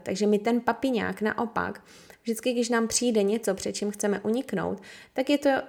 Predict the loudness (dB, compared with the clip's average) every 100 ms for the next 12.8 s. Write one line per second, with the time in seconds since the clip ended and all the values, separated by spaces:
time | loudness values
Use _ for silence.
0 | -6 -2 -2 0 -2 -2 -2 -2 -2 -2
1 | 0 0 0 -2 -2 2 4 4 2 2
2 | 2 2 2 0 0 -2 -2 -2 -2 0
3 | 0 0 -4 -8 -4 0 0 2 0 0
4 | 2 2 2 0 -4 -14 -16 -14 -6 2
5 | 4 6 4 4 4 2 0 2 4 6
6 | 4 2 2 2 2 2 2 0 -2 -6
7 | -2 2 2 2 0 0 -2 0 4 4
8 | 2 0 2 2 2 2 2 2 -2 -8
9 | -16 -18 -6 0 2 4 2 2 0 2
10 | 2 2 2 0 0 2 2 2 0 2
11 | 4 2 2 2 2 -2 -14 -20 -20 0
12 | 2 2 -4 -12 _ 4 4